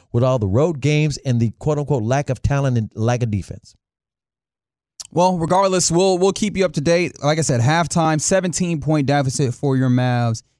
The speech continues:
Speaker 2: in Houston without Luka Doncic. But right now, uh, text in, eight seven seven, eight eight one, one oh five three. What are your bold predictions for Week sixteen in the National Football League? How about this? And this is bold, buddy.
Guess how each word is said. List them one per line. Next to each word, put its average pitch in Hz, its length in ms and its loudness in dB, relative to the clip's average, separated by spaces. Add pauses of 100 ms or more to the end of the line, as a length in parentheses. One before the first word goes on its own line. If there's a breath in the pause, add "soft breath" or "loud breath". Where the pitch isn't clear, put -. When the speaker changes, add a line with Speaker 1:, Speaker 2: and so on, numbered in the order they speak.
(100)
Speaker 2:
in 139 160 0
Houston 123 680 -2
without 143 720 -6 (180)
Luka 123 300 -2
Doncic. 135 560 -2
But 135 80 -6
right 156 180 0
now, 165 380 -2 (440)
uh, 71 360 -6
text - 320 -2
in, 185 240 -2
eight 208 160 -2
seven 220 220 -2
seven, 196 260 0
eight 202 160 0
eight 202 80 0
one, 185 240 -2
one 196 140 0
oh 185 80 0
five 185 380 0
three. 214 360 -6
What 190 240 0
are 247 100 4
your 247 220 2
bold 226 500 2
predictions 240 600 -4
for 214 160 -2
Week 214 280 -2
sixteen 233 800 -4
in 214 220 -4
the 226 80 -2
National 180 560 -2
Football 190 560 0
League? 131 420 -2 (480)
How 254 80 0
about 302 220 0
this? 117 400 -4
And 123 140 2
this 180 120 -2
is - 60 -8
bold, 87 400 -10
buddy. - 320 -14